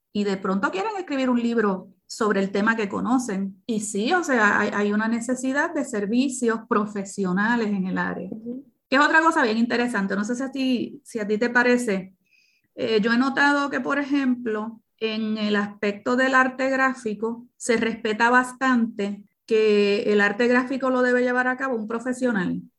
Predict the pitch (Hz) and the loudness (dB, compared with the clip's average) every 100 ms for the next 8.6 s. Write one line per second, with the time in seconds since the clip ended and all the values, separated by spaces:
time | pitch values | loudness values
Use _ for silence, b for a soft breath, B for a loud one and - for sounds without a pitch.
0 | _ - 190 202 196 180 175 165 - _ | _ -8 -6 -2 -2 0 -4 -8 -12 _
1 | b b b - 226 226 214 208 226 254 | b b b -2 2 2 4 4 4 4
2 | 269 269 269 269 254 - 285 285 262 226 | 2 0 0 -2 -4 -6 -2 2 2 2
3 | 220 226 247 311 - _ _ - 214 208 | 0 0 0 0 -6 _ _ -4 -2 0
4 | 214 208 208 214 151 156 233 254 269 277 | 0 0 0 -2 -2 0 4 6 6 4
5 | 277 269 262 240 233 208 208 226 269 269 | 2 2 4 2 2 0 0 0 0 -2
6 | 226 220 247 294 370 294 262 240 - - | -6 -6 -4 -4 2 4 4 4 0 -6
7 | - - 466 370 269 233 214 208 196 190 | -12 -8 -2 2 2 2 2 0 0 -2
8 | 190 196 185 175 170 | -2 0 0 0 -4